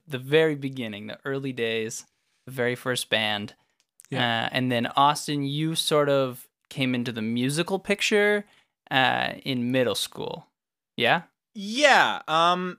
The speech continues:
Speaker 3: basically how I, how I remember it happening was, <laughs> uh, before I even learned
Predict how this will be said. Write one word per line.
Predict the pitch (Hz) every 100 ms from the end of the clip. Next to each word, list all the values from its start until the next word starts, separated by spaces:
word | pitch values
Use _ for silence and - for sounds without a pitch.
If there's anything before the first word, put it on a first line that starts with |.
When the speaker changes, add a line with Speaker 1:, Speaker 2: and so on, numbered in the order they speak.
| _ _ _ _ 147
Speaker 3:
basically | 202 254 330 285 240
how | 190 175 165
I, | 135 139 131
how | 160
I | 147 143
remember | 160 160 156 147 143 131 -
it | 131 131
happening | - 135 131 143 131
was, | 131 139 131 - _ _ _ _ -
<laughs> | - 139 190 147 - - -
uh, | 156 139
before | 143 180 202 226 247
I | 196 175
even | 175 156 170 160 -
learned | 143 147 147 147